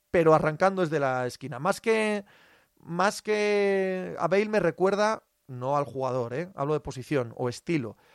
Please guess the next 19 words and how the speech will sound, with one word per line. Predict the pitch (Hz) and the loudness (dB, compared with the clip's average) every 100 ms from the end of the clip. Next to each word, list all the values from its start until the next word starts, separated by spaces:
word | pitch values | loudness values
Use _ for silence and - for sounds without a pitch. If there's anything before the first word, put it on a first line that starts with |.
| _ | _
a | - 143 | -6 -6
Cristiano | 143 - 185 | -4 -4 -2
Ronaldo. | 156 120 95 - _ _ _ _ _ | -2 -6 -12 -18 _ _ _ _ _
Eh, | 139 135 | -10 -6
me | 139 | -4
recuerda | 131 135 175 190 | -4 -2 0 2
al, | 175 175 | 2 0
a | |
lo | 160 | -2
que | 156 | -2
hacía | 151 160 | -2 -4
Cristiano | 147 165 160 | -2 -4 0
Ronaldo | 160 170 | 0 -2
cuando | 165 143 135 | -2 -2 -2
arrancaba | 127 127 127 143 143 | -2 -4 -4 2 2
desde | 123 | 2
banda. | 117 117 101 - _ - - - | -4 -6 -14 -18 _ -20 -16 2
Joan | 175 247 | 4 4
Enric, | 240 214 - | 4 0 0